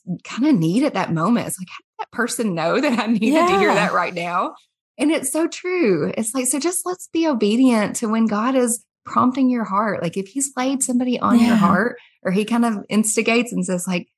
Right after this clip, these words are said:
Speaker 1: "Let's just be obedient. Let's be willing to be interrupted." We don't know what that person in front of us needs and how they need to be encouraged and how that can change the trajectory of their life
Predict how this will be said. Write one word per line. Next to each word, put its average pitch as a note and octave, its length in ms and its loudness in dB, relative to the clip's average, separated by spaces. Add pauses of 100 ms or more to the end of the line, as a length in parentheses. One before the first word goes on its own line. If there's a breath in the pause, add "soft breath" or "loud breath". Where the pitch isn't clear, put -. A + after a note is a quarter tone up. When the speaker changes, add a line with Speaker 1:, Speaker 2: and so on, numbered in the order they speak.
(200)
Speaker 1:
"Let's A3+ 160 -4
just D#4+ 220 -4
be C#4+ 160 -6
obedient. A#3 400 0
Let's G#3 160 -2
be C4 120 -2
willing A#3 340 2
to A3 60 -2
be G#3+ 140 -4
interrupted." F3+ 680 -2 (200)
We A3+ 100 0
don't C#4+ 180 2
know C#4+ 460 2 (200)
what B3 240 -2
that C4 160 -2
person B3 320 -2
in A#3 80 0
front A3+ 200 -4
of A#3 80 -6
us A#3 180 -6
needs A3+ 320 -2
and F3+ 100 -2
how F#3 200 -4
they G3+ 140 -4
need F#3 160 0
to F3 60 -4
be F3+ 260 -4 (180 soft breath)
encouraged D#4 280 0
and C4+ 140 4
how C4 140 0
that C#4 140 -4
can C4+ 260 2
change C4 320 -4
the C4 120 -10
trajectory A#3 640 -8
of F3+ 100 -6
their F3+ 180 -2
life - 200 -6